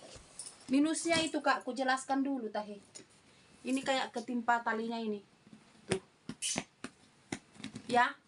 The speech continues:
ini kulit ya, ini kulit, Kak. Minus-minus pemakaian aja nih. Kalau pecinta jonggol dia pasti diambil ini. Dua ratus ribu.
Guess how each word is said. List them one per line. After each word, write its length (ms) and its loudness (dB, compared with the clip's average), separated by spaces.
ini 160 -8
kulit 320 -4
ya, 240 4
ini 160 2
kulit, 400 -4
Kak. 320 0
Minus-minus 560 -2
pemakaian 560 2
aja 480 2
nih. 140 -16
Kalau 220 -4
pecinta 480 -4
jonggol 400 2
dia 100 0
pasti 300 -4
diambil 480 -4
ini. 80 -10
Dua 160 0
ratus 320 -2
ribu. 320 -4